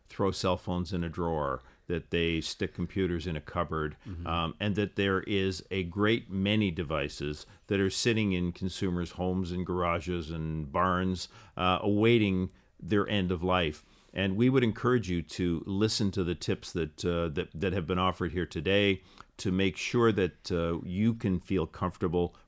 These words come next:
Speaker 1: bringing your material in, and that we then can make sure it gets a new life as material that goes into the
Speaker 2: Mm-hmm.
Speaker 1: remanufacturing process.
Speaker 2: One more question for you.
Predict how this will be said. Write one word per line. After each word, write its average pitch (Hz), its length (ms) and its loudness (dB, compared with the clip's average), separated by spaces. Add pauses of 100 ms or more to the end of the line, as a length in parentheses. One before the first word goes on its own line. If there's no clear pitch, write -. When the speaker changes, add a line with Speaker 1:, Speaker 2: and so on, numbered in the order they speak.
(120)
Speaker 1:
bringing 117 380 4
your 92 180 2
material 87 600 -2
in, 90 280 0 (200)
and 98 160 -2
that 98 120 -4
we 120 240 2
then 80 400 -2 (200)
can 95 160 -4
make 90 200 0
sure 95 340 0
it 87 160 -4
gets 92 220 -4
a 85 60 -2
new 90 200 0
life 85 420 0 (240)
as 87 300 -4
material 92 560 0
that 78 140 -8
goes 85 180 -4
into 85 180 -4
the 80 60 -6
Speaker 2:
Mm-hmm. 78 220 -4
Speaker 1:
remanufacturing 69 560 -8
process. - 480 -12 (120)
Speaker 2:
One 143 140 0
more 156 180 4
question 123 380 0
for 87 220 -4
you. 107 220 -4